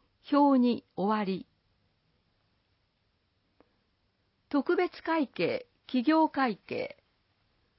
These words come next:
特別会計は、特定の事業を実施するために、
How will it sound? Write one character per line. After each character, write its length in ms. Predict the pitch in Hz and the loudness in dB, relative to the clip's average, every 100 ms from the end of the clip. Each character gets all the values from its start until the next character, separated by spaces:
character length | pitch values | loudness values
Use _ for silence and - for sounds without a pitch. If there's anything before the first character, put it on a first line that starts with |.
| _ _ _ _ _ _ | _ _ _ _ _ _
特 220 | 285 311 | 0 2
別 240 | 370 - | 0 -2
会 180 | - 320 | -2 -2
計 220 | - 226 | 0 0
は、 240 | 180 175 208 - _ - | 2 -2 -4 -18 _ -2
特 280 | 269 - | -2 -2
定 220 | - 339 320 | 0 4 6
の 180 | 302 | 6
事 160 | 285 330 | 6 4
業 200 | 302 240 | 8 6
を 120 | 190 | 6
実 140 | 160 190 | 0 -4
施 220 | - 277 | -4 -4
す 120 | 285 | 0
る 100 | 262 | -2
た 140 | 254 | -2
め 140 | 220 214 | -4 -2
に、 220 | 147 - | -4 -6